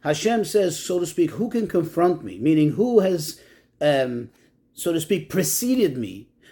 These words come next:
done something, and that he can now confront me and say, "Look what I did," and I'll go and I'm ready to pay him. And then Hashem continues and he says, "Tachas kol hashamayim, everything under the heaven is mine." That means this is also referring to simply when somebody gives tzedakah. Somebody shouldn't think that it's just coming from his money.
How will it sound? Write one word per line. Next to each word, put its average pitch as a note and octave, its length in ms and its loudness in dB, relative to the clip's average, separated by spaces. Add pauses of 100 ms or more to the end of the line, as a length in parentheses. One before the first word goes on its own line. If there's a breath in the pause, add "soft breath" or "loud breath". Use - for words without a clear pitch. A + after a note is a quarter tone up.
(120)
done A3 280 2
something, G3 680 2 (200 soft breath)
and E3+ 220 4
that D#3 120 2
he F3 120 2
can D#3+ 140 2
now G3+ 180 0
confront F#3+ 460 -2
me E3+ 100 4
and E3 100 2
say, F3 200 -2
"Look G3+ 260 -2
what G3 100 2
I D#3+ 120 2
did," E3 440 0 (220)
and G3 140 -2
I'll G3+ 100 0
go A3+ 220 0
and G3+ 80 2
I'm F#3 100 0
ready G3+ 220 2
to F3 100 -6
pay F#3 220 -2
him. - 260 -4 (320 soft breath)
And D3 160 -2
then F#3+ 100 0
Hashem F3+ 320 -2
continues E3+ 400 0
and D#3 100 2
he D3 60 -2
says, D#3 220 -2
"Tachas E3 360 -4
kol D#3 120 -4
hashamayim, C3+ 580 -4
everything F#3+ 380 -2
under D3+ 160 2
the C#3 80 0
heaven C3 220 -4
is A#2 120 -10
mine." A2+ 220 -8
That D3+ 100 -2
means F#3+ 220 0
this G#3 160 0
is F#3 140 -8
also F3 240 -4
referring D#3+ 420 0
to D3+ 140 -2
simply D3+ 520 0 (240 loud breath)
when E3+ 160 2
somebody G#3+ 300 2
gives F3 260 -2
tzedakah. E3 440 0 (280 soft breath)
Somebody A3+ 340 0
shouldn't F#3 300 0
think G#3 140 4
that F3+ 80 0
it's E3+ 100 -2
just F3+ 180 -6
coming F#3 240 -2
from D#3 180 0
his F#3 340 4
money. C#3 380 -2